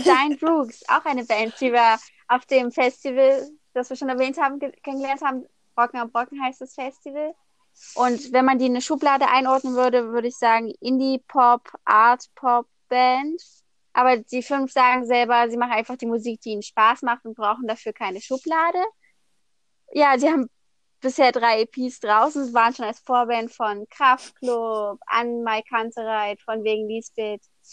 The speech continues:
Speaker 1: et cetera unterwegs. Wollten jetzt eigentlich auch im Sommer mit Milky Chance in den U S A auf Tour. Das heißt, sie sind gerade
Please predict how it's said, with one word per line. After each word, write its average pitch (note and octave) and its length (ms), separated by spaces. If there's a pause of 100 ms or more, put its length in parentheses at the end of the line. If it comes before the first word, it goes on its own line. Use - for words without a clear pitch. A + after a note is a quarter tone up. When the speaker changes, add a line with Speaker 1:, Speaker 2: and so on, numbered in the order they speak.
(120)
Speaker 1:
et A#3+ 80
cetera B3 440
unterwegs. C4+ 680 (320)
Wollten D4 340
jetzt C#4 160
eigentlich B3 280
auch A#3+ 100
im A#3+ 100
Sommer A#3 240
mit A3 220
Milky A#3 280
Chance A3 420
in G#3+ 100
den G3+ 80
U G3+ 60
S G#3+ 160
A A3 240
auf C4+ 120
Tour. C#4+ 240
Das B3+ 160
heißt, A#3+ 240
sie A#3 120
sind A#3 180
gerade G#3+ 320